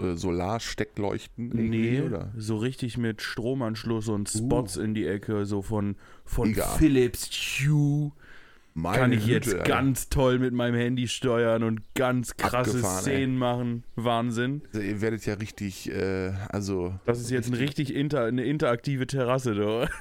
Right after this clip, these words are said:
Speaker 2: <laughs>
Speaker 1: Ja. Ah, und das im Schlossgarten, ey.
Speaker 2: Ja.
Speaker 1: Abgefahren.
Speaker 2: Wirklich krass.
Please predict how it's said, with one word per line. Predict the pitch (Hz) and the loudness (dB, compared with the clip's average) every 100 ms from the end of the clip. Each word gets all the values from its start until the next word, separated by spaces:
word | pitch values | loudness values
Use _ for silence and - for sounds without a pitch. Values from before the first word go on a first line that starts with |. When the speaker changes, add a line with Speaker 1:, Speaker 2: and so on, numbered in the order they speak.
| 320 | 0
Speaker 2:
<laughs> | - 330 | 0 2
Speaker 1:
Ja. | 311 101 - - - - - - | 2 2 -4 -16 -20 -20 -20 -18
Ah, | 113 110 | -14 -10
und | 110 107 | -4 -4
das | 110 | -2
im | 120 | -4
Schlossgarten, | - 131 135 - 87 - 87 | -2 -2 -2 -2 -2 -2 -2
ey. | 139 | 2
Speaker 2:
Ja. | 135 120 - | 2 0 -2
Speaker 1:
Abgefahren. | 104 120 - 101 95 82 90 90 - | -4 -4 -6 -6 -4 -4 -6 -8 -8
Speaker 2:
Wirklich | 117 135 147 131 | -4 -4 -4 -6
krass. | - 104 101 | -4 -4 -4